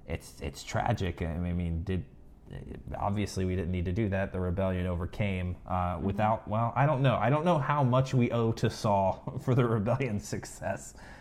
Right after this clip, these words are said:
Speaker 1: Um, it's, it's
Speaker 2: Well,
Speaker 1: some tricky area there.
Speaker 2: okay. I actually think that's a great point because
Speaker 1: Yeah.
Speaker 2: I was gonna ask you guys, without Saw's influence, how you think Jin's story would have ended, because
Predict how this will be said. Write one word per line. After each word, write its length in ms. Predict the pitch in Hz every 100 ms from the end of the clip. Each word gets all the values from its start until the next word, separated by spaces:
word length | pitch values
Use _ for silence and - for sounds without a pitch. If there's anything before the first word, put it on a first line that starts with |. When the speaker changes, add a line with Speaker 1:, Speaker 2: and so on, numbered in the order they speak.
| - 98
Speaker 1:
Um, 500 | 98 95 92 90 87
it's, 300 | 95 - - -
it's 160 | 214
Speaker 2:
Well, 240 | 285 285 277
Speaker 1:
some 60 |
tricky 340 | 151 139 117 104
area 360 | 98 87 73
there. 260 | 71 73 - 262
Speaker 2:
okay. 300 | 262 226 - - -
I 100 | 285
actually 300 | 320 - 370
think 160 | 339 320
that's 160 | 311
a 40 | 320
great 220 | 320 302
point 180 | 226 170
because 180 | 202 208
Speaker 1:
Yeah. 60 | 226
Speaker 2:
I 20 |
was 140 | 220 220
gonna 220 | 220 -
ask 240 | 214 226 -
you 100 | 247
guys, 500 | 214 185 180 175 180 180 -
without 580 | 214 226 240 240 214 -
Saw's 440 | 226 202 196 202 - -
influence, 760 | 202 202 190 180 170 165 - - - - - - -
how 200 | - 208
you 160 | 214 208
think 280 | 208 180 - 190
Jin's 560 | 196 196 180 180 175
story 360 | - 196 180 170
would 140 | 165
have 120 | 160 -
ended, 420 | 135 - 85 -
because 560 | 220 220 233 214 208